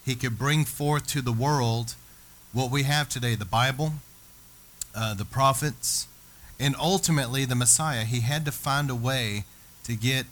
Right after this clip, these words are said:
into the earth what he needed to get into so that we could be saved, okay? And so he found Abraham, and from him, uh, created a nation, and through that nation he brought these,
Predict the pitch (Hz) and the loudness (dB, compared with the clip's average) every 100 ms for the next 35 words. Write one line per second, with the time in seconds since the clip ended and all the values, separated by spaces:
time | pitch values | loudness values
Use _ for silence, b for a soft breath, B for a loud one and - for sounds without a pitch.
0 | - 123 139 127 127 120 110 117 107 - | -8 -4 -2 -2 -4 -4 -2 -2 -2 -4
1 | 107 107 117 113 104 101 101 101 117 120 | -4 0 2 2 0 -4 -6 -4 -2 -2
2 | - 110 - 120 110 120 120 110 107 160 | -2 -4 -4 -2 -2 -2 -2 -2 -2 -2
3 | 110 65 90 - 107 - B B B - | -8 -12 -14 -8 -8 -8 B B B -4
4 | 120 - 147 135 131 156 156 165 143 123 | -2 0 2 0 0 2 2 4 0 0
5 | 120 120 127 117 - 156 160 110 110 107 | 0 0 0 -2 -2 0 0 0 -2 -2
6 | 113 - B B B B 101 107 104 - | -4 -8 B B B B -6 -6 -6 -4
7 | 127 127 120 113 120 127 - 113 117 110 | -2 0 0 2 2 2 0 0 -2 -4
8 | - 123 120 107 123 135 - 117 107 117 | -6 -2 -2 0 0 2 2 2 0 -2
9 | 104 117 117 117 113 - | -2 -2 -2 -2 -2 -2